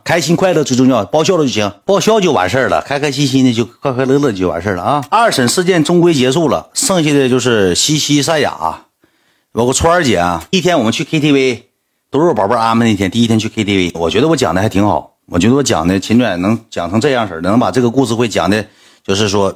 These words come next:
不伤害你，不伤害我，不伤害游客，我觉得我秦卷已经竭尽全力了，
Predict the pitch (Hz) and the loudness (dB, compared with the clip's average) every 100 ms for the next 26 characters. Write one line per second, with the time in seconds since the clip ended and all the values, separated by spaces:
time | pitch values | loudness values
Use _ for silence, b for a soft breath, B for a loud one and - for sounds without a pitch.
0 | - 160 - 131 143 110 82 117 113 117 | -4 -2 0 0 0 0 0 0 0 0
1 | 117 85 85 120 110 107 104 90 - 95 | 0 0 -2 -2 -2 0 2 0 0 -2
2 | 73 82 92 104 87 101 95 87 92 92 | 0 0 0 0 0 0 0 0 0 0
3 | 92 b b b _ _ - 98 117 98 | -2 b b b _ _ -4 2 2 2
4 | 87 98 101 69 | 2 2 0 -2